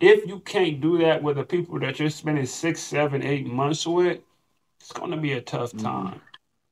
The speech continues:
Speaker 1: Can't even order the food that you wanna get. You can't explain, "Hey, I don't want the rice. I want the pasta with this, this." <laughs> You know, just that.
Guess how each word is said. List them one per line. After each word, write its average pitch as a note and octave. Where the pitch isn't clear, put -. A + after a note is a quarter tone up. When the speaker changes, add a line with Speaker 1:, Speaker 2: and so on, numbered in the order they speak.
Speaker 1:
Can't E3+
even D3+
order D3
the B2+
food D3+
that D3
you C#3+
wanna C#3+
get. C3+
You C3
can't D3+
explain, C#3
"Hey, C#3+
I C#3+
don't D3+
want D#3
the C3+
rice. C#3
I C#3
want C3+
the B2
pasta D3
with B2
this, C#3+
this." D3
<laughs> -
You C4
know, A3
just E3
that. D#3